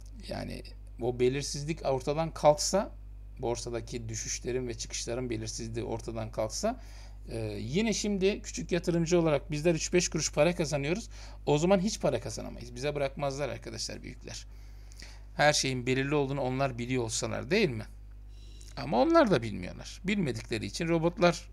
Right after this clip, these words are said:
geliştiriyorlar. Bilmedikleri için paralar harcıyorlar. İşte tahtalar yapmaya çalışıyorlar. Manipülasyon yapmaya çalışıyorlar. Ama sonuç itibariyle ne oluyor? Arkadaşlar yine borsada belirsizlik, yine belirsizlik, yine belirsizlik. Şimdi,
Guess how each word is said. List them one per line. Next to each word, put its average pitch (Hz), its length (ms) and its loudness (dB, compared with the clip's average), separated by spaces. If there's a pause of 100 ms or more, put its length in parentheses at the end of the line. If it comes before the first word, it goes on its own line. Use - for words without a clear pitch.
(240)
geliştiriyorlar. 110 760 -6
Bilmedikleri 131 560 -6
için 123 200 -6
paralar 123 400 0
harcıyorlar. 110 560 -4 (1400)
İşte - 260 -6
tahtalar 139 520 4
yapmaya 113 340 -2
çalışıyorlar. 101 500 -2
Manipülasyon 139 600 2
yapmaya 104 340 -4
çalışıyorlar. 120 720 -2 (1120)
Ama 120 140 -2
sonuç 160 340 2
itibariyle 147 540 8
ne 165 40 6
oluyor? 165 360 6 (160)
Arkadaşlar 123 560 -2
yine 135 280 -2
borsada 107 420 -4
belirsizlik, 123 580 -6
yine 113 200 -6
belirsizlik, 101 500 -10
yine 110 160 -8
belirsizlik. - 500 -12 (1300)
Şimdi, 123 360 -8